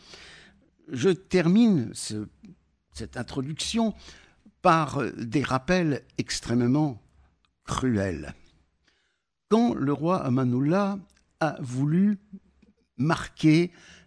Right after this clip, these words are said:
un nouveau départ pour son pays avec sa constitution de mille neuf cent vingt-trois, il préconisait quatre piliers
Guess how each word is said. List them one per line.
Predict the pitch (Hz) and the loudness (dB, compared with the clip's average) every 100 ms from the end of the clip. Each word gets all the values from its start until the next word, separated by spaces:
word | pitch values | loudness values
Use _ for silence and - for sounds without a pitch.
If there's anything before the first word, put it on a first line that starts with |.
| _ - | _ -10
un | - 131 | -2 0
nouveau | 127 165 147 160 | 2 2 2 0
départ | 127 127 127 120 104 | 0 -2 -2 -4 -4
pour | - 95 | -10 -12
son | - 120 | -8 -6
pays | - 117 113 101 120 - _ _ _ | -4 -2 -2 -4 -8 -14 _ _ _
avec | 131 117 127 | -14 -8 -8
sa | - 127 | -6 -8
constitution | 139 123 131 - 120 - 131 | -6 -8 -8 -8 -8 -6 -6
de | 107 | -4
mille | 104 110 | -2 -2
neuf | 110 | -2
cent | - 104 | -6 -8
vingt-trois, | 101 107 101 123 - 190 196 190 _ _ _ _ - - - - - | -6 -6 -6 -8 -8 -6 -6 -8 _ _ _ _ -20 -20 -20 -12 0
il | 220 208 | 0 2
préconisait | - 175 170 160 156 131 180 196 175 - _ _ _ _ _ | -2 2 4 4 2 2 0 0 -4 -10 _ _ _ _ _
quatre | 196 - - 156 | -2 -2 -4 -4
piliers | - 151 127 131 147 151 | -2 -2 0 2 2 2